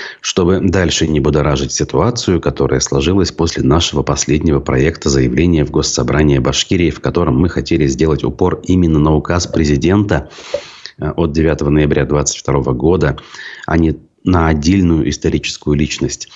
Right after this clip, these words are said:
То есть, понимаете, да? Э, указ касался,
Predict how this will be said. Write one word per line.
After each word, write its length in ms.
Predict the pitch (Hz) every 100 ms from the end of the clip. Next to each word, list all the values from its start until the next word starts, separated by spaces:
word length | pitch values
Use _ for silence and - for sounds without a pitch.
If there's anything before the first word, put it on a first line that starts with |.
| -
То 80 | -
есть, 360 | 82 73 - - _ -
понимаете, 420 | 76 76 62 -
да? 260 | 69 123 -
Э, 300 | 80 73 76
указ 420 | 73 - 90 82
касался, 580 | - 80 78 73 - 71